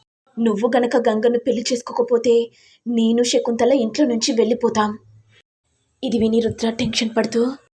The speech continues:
"పెదనాన్న, నా గతం గురించి నీకు తెలుసు కదా?" "తెలుసు కాబట్టే మాట్లాడుతున్నాను రుద్ర. నువ్వు గనక గంగను పెళ్లి చేసుకోకపోతే ఈ ఇంట్లో నుంచి వెళ్ళిపోతాం." "పెదనాన్న,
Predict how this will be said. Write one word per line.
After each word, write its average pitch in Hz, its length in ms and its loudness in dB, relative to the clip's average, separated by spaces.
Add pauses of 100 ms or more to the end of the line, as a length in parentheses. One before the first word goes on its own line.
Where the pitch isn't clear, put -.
(360)
"పెదనాన్న, 233 680 0
నా 247 120 4
గతం 247 420 2
గురించి 262 320 2
నీకు 269 120 0
తెలుసు 240 260 2
కదా?" 254 280 0 (680)
"తెలుసు 226 280 2
కాబట్టే 233 420 2
మాట్లాడుతున్నాను 233 680 2
రుద్ర. 220 400 2 (720)
నువ్వు 220 440 0
గనక 240 220 2
గంగను 226 440 2
పెళ్లి 240 280 2 (100)
చేసుకోకపోతే 240 640 2 (500)
ఈ 240 40 -2
ఇంట్లో 226 320 2
నుంచి 240 260 0
వెళ్ళిపోతాం." 214 720 0 (720)
"పెదనాన్న, 233 520 0